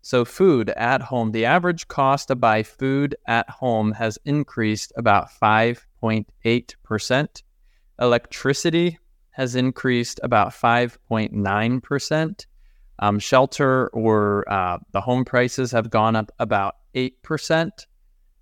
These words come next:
Um, new vehicles, cars, have gone up about four point seven percent. And the biggest one here, transportation services have gone up about ten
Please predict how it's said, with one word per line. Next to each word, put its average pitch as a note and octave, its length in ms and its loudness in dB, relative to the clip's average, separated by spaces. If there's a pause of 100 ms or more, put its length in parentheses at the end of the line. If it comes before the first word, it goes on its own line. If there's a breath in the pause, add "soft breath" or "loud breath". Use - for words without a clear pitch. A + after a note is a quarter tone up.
(160)
Um, G#2 300 -2
new D#3 240 2
vehicles, D3 880 0
cars, D3+ 720 0 (180)
have A#2+ 240 0
gone A#2+ 220 4
up A#2 80 -2
about G#2 320 2
four C#3 180 0
point C3 340 -4
seven C3+ 340 0
percent. G#2+ 640 -4 (440)
And G#2 380 -4 (160)
the G#2 280 0
biggest D#3 460 -2
one A#2+ 160 -2
here, A#2 280 -2
transportation C3+ 960 -2
services G#2 720 -2
have G#2+ 180 -6
gone A2 200 2
up G#2+ 120 -2
about G2+ 400 2
ten C3+ 400 -2